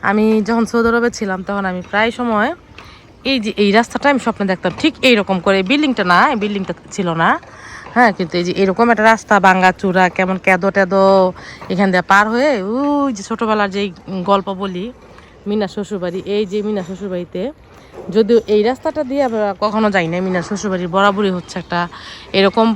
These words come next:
উম, ছিল আর কি। কি কি দিয়ে জানি বানাইতে আমার মনে নাই, যেহেতু ছোটোবেলার গল্প। তো এই যে এইটুক দেখে হচ্ছে সেই ছোটোবেলার কথা মনে পড়ে গেল। আর এখানে দেখো কতগুলো হাঁস, এই যে, এই যে অনেকগুলো হাঁস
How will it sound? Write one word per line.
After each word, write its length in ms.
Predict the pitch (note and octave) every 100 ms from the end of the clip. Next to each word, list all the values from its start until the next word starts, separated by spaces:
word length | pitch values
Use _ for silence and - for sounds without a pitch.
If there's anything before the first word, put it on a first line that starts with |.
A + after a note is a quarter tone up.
| -
উম, 360 | G#3 G3 F#3+ F#3 -
ছিল 280 | - A3+ A#3+
আর 120 | A3+ -
কি। 180 | C4+ G4 C4 - -
কি 80 | B3
কি 140 | B3
দিয়ে 200 | A3 A#3+
জানি 180 | A#3 G#3+
বানাইতে 340 | G#3 A3 G#3
আমার 140 | F#3 F#3
মনে 220 | F#3+ G#3
নাই, 120 | F#3
যেহেতু 260 | G3 G3+ F#3+
ছোটোবেলার 480 | G#3+ G#3 G3+ G#3 G3+ - - - - F#3+
গল্প। 500 | G#3+ A3 - G#3+ F4 - - - - - - - - -
তো 120 | C4 C#4
এই 180 | D4+
যে 380 | C4 D4+ C#4 B3+
এইটুক 240 | B3 B3 G#3
দেখে 240 | C4+ D4
হচ্ছে 260 | B3+ - G#3
সেই 140 | B3
ছোটোবেলার 460 | B3 B3+ B3+ B3 B3
কথা 140 | B3
মনে 200 | A3 A3+
পড়ে 180 | A#3 A3+
গেল। 320 | A3 G3 C4 - - - - -
আর 340 | - G3 G3 F#3+
এখানে 320 | G3 A3 G#3
দেখো 240 | G#3+ A#3 G#3
কতগুলো 560 | G3+ - A#3+ A#3 A#3+ A#3 G3+
হাঁস, 420 | F#3+ G3 C4 A#3
এই 140 | F#3+
যে, 140 | F#3 F#3+
এই 80 |
যে 200 | F#3 G#3+ D#4 - - _ _ - F3+
অনেকগুলো 460 | G3 A3+ G#3+ A#3+
হাঁস 260 | A3+ G3+